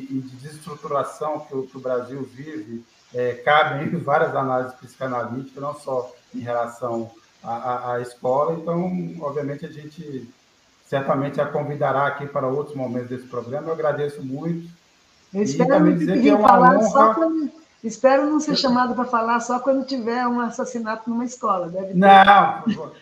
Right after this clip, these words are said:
Speaker 2: algumas
Speaker 1: Voltará aqui
Speaker 2: coisas
Speaker 1: até,
Speaker 2: melhores
Speaker 1: até
Speaker 2: que eu
Speaker 1: por-,
Speaker 2: posso
Speaker 1: até porque sua, a, a sua coluna é muito diversa e isso que eu ia falar. Tem sido uma honra, é, tê-la aí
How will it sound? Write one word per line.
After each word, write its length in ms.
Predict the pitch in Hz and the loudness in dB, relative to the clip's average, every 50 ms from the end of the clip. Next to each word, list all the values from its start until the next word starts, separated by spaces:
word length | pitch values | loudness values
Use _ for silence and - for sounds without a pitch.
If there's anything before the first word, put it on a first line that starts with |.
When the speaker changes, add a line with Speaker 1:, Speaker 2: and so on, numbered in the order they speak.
| - - | -6 0
Speaker 2:
algumas 440 | 220 240 247 233 277 269 294 - - | 2 4 4 4 4 4 4 4 4
Speaker 1:
Voltará 40 | - | 4
aqui 180 | - 269 254 254 | 4 4 4 4
Speaker 2:
coisas 180 | - 220 226 | 2 4 4
Speaker 1:
até, 140 | 254 269 269 | 4 4 6
Speaker 2:
melhores 260 | 247 233 226 226 220 | 4 4 2 2 0
Speaker 1:
até 200 | 208 - - 233 | 0 0 0 2
Speaker 2:
que 60 | 240 | 0
eu 40 | 247 | 0
Speaker 1:
por-, 140 | 240 240 - | 0 -2 -6
Speaker 2:
posso 160 | - - - - | -6 -8 -10 -6
Speaker 1:
até 360 | - 175 170 - 220 233 240 | -6 -4 -4 -2 -4 -4 -2
porque 360 | 226 240 214 - 226 226 214 | -2 -4 -6 -4 -4 -4 -4
sua, 220 | - 220 220 208 | -4 -4 -4 -4
a, 560 | 190 180 180 170 165 160 160 156 151 160 - 147 | -4 -4 -6 -6 -6 -8 -8 -8 -10 -12 -12 -14
a 60 | - | -10
sua 180 | - 175 170 | -8 -8 -8
coluna 380 | 170 - 165 147 160 175 190 196 | -6 -6 -8 -8 -6 -6 -6 -6
é 280 | 185 180 - 175 160 147 | -6 -8 -10 -14 -16 -14
muito 280 | 151 160 185 190 - | -12 -12 -12 -12 -12
diversa 680 | - 175 170 127 120 127 131 135 151 170 170 - 196 | -14 -14 -14 -14 -12 -12 -10 -10 -10 -10 -12 -14 -16
e 140 | 190 185 190 | -16 -16 -16
isso 120 | 196 190 _ | -18 -18 _
que 80 | 208 | -14
eu 40 | 196 | -14
ia 80 | 190 185 | -14 -12
falar. 560 | - - 190 151 135 135 135 135 117 110 _ - | -10 -10 -10 -8 -8 -10 -10 -10 -12 -16 _ -20
Tem 100 | 143 127 | -20 -20
sido 200 | _ 165 _ 165 | _ _ _ -12
uma 180 | 165 151 135 | -12 -10 -10
honra, 440 | 131 135 147 156 160 160 180 180 180 _ _ _ _ _ _ _ _ _ - | -10 -12 -12 -14 -16 -16 -16 -20 -20 _ _ _ _ _ _ _ _ _ -14
é, 540 | 131 127 123 123 123 117 117 117 113 110 - _ | -10 -8 -6 -4 -4 -4 -6 -6 -8 -10 -12 _
tê-la 300 | 131 131 139 156 151 135 | -6 -6 -6 -4 -6 -8
aí 380 | 123 120 123 131 135 139 131 | -10 -10 -10 -12 -12 -12 -14